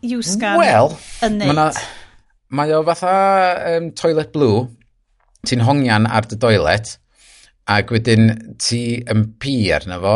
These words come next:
Speaker 2: a mae'n gwbod wahaniaeth rhwng flush a pee, so mae o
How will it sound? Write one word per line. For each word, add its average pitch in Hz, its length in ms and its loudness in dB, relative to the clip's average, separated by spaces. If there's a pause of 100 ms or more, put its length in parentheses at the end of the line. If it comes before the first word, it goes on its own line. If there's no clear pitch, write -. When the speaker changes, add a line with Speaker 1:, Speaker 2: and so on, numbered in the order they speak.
Speaker 2:
a 110 60 -2
mae'n 107 180 0
gwbod 135 240 -4
wahaniaeth 131 500 -2
rhwng 107 220 2
flush 123 420 0
a - 60 -12
pee, 82 500 -2 (340)
so - 220 -2
mae 101 240 2
o 98 280 4